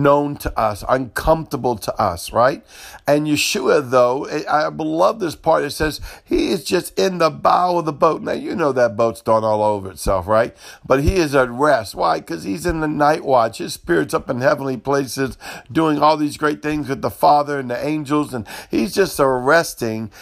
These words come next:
And so they come down there and they are just shaking him. "Yeshua, Yeshua, Jesus, don't you care that we perish?" And he just says, "Shalom, peace."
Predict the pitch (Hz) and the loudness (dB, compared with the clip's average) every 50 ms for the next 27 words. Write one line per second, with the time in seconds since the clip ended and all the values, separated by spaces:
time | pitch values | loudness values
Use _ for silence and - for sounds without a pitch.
0 | - - - - 135 127 - 170 156 151 151 165 190 202 - - 185 175 180 175 | -18 -8 -4 -2 -2 0 2 2 2 2 2 -2 -4 -4 -4 -4 -4 -2 0 2
1 | 170 165 165 165 160 160 165 170 175 180 170 170 165 151 151 170 180 175 165 160 | 2 2 2 2 0 0 0 0 0 0 -2 -2 -4 -4 -2 -2 0 0 -2 -2
2 | 147 131 147 156 143 - - - - 165 175 160 - 170 165 156 156 165 165 165 | -2 -2 -2 -2 0 -2 -4 -4 -2 -2 -2 -2 -4 -8 -6 -4 0 0 0 0
3 | 156 - - - - - - 156 156 156 151 - - 226 226 214 190 175 175 90 | 0 -4 -10 -18 -16 -8 -2 2 2 2 2 0 -4 -2 0 2 2 2 0 -2
4 | 87 - - - - - - 92 82 - - - - 226 208 196 143 160 165 147 | -2 -2 -2 -2 0 0 0 0 -2 -4 -6 -4 -4 -2 -4 -4 -2 -2 -2 -2
5 | 131 113 - - - - - - - 135 107 214 226 240 - - 185 185 170 160 | -2 -4 -6 -12 -12 -14 -18 -14 -4 2 2 2 2 2 -4 -8 -8 -6 -8 -8
6 | 123 - - - 190 202 208 208 196 185 175 165 156 151 165 185 185 185 - - | -10 -6 0 2 2 4 2 2 0 0 -2 -2 -2 -2 -4 -4 -4 -6 -6 -2
7 | 147 151 170 196 214 220 226 220 185 - - - - - _ _ - - - - | 0 2 4 4 2 2 0 -2 -4 -6 -8 -8 -10 -12 _ _ -20 -20 -20 -20
8 | - - - - _ - - 151 156 156 156 170 190 196 196 175 151 123 131 160 | -20 -20 -20 -16 _ 0 0 0 2 0 0 0 -2 -2 -4 -6 -8 -2 0 2
9 | 170 165 151 - - - - 160 147 147 147 139 - - - - - - - - | 2 2 2 -2 -4 0 2 4 4 4 2 0 -6 -14 -16 -20 -18 -10 -6 -4
10 | - - - - - 175 180 185 190 190 185 175 165 151 139 127 113 101 92 85 | -2 -2 -2 2 2 4 6 6 4 4 2 -2 -4 -6 -8 -10 -12 -14 -14 -16
11 | 78 71 64 _ _ _ _ _ _ _ _ _ _ _ _ _ _ _ _ _ | -16 -18 -20 _ _ _ _ _ _ _ _ _ _ _ _ _ _ _ _ _
12 | _ - - 147 139 120 107 - - - - - - | _ 4 4 4 4 4 0 -4 -4 -4 -4 -4 -8